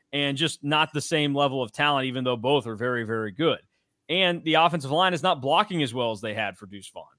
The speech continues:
And then in addition to that, like, receiver, I, I,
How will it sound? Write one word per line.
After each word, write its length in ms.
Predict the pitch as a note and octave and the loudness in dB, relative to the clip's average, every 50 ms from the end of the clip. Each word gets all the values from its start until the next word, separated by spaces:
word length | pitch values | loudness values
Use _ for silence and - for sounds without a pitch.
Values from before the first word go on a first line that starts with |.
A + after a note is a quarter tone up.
| _ _ _ _ _ _ _ _ _ _ _ _ | _ _ _ _ _ _ _ _ _ _ _ _
And 140 | E3 F3 F#3 | -2 0 2
then 200 | G3 G3 G3 F#3+ | 2 2 2 2
in 100 | E3+ F3+ | 2 0
addition 340 | E3+ D#3 E3+ E3+ - - D3+ | 2 2 2 -2 -2 -2 -2
to 60 | C3+ | 0
that, 260 | C3+ C#3 C#3+ D3 - | 2 2 2 2 2
like, 160 | C3 C3 A#2+ A2 | 0 -4 -4 -4
receiver, 560 | G#2 C3 A#2+ - - D3+ D3+ D3+ D#3+ E3 D#3+ - - | -6 -10 -8 -4 -2 -2 0 0 0 -2 -2 -4 -8
I, 340 | D#2 - G#2 A2 - A2+ | -10 -10 -10 -10 -8 -8
I, 40 | A#2+ | -8